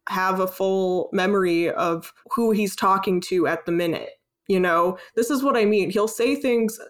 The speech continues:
confused about his current circumstances, but in the next sentence or in a few sentences, act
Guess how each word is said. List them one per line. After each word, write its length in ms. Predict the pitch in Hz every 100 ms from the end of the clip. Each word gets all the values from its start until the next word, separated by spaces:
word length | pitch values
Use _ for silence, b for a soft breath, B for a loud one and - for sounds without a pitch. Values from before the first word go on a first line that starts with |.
| - -
confused 600 | 214 202 226 247 233 233
about 320 | 196 208 233
his 160 | 185 -
current 340 | - 254 233
circumstances, 760 | - 240 233 190 180 170 - 170
but 180 | - 190
in 140 | 220
the 80 | 196
next 320 | 185 185 -
sentence 540 | 208 214 214 185 170 B B -
or 100 | 180
in 60 |
a 40 | 180
few 200 | - 208
sentences, 720 | 208 208 214 196 185 165 165 b b b -
act 280 | 285 294